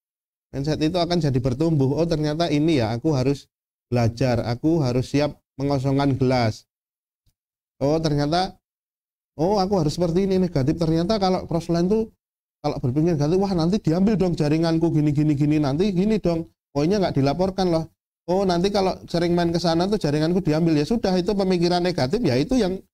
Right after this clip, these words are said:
akhirnya menyiksa diri sendiri. Padahal kalau kita berpikir positif, kita silaturahmi, kita baik.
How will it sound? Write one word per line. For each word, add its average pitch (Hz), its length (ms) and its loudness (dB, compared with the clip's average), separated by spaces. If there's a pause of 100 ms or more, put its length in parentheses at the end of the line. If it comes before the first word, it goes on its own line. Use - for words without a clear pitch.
(720)
akhirnya 170 320 2
menyiksa 175 480 0
diri 139 160 2
sendiri. 165 560 0 (960)
Padahal 220 240 0
kalau 254 180 0
kita 233 220 0
berpikir 185 400 0
positif, 185 400 0
kita 175 240 0
silaturahmi, 143 800 0
kita 139 160 0
baik. 143 480 0